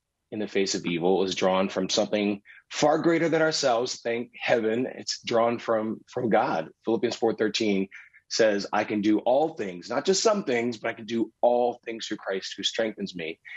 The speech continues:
And when I look at the, the, the remnant that constantly stood against evil,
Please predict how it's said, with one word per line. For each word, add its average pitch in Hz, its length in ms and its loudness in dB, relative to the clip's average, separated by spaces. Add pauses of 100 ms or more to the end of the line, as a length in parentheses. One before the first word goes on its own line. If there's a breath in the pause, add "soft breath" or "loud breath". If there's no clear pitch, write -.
(340 loud breath)
And 127 80 4
when 135 80 4
I 123 40 4
look 127 400 2
at 117 220 2 (540)
the, 104 280 2
the, 110 120 2
the 107 120 2
remnant 98 720 0 (300)
that 104 200 0
constantly 123 500 0
stood 107 520 0 (460 soft breath)
against 98 640 0 (280)
evil, 98 540 0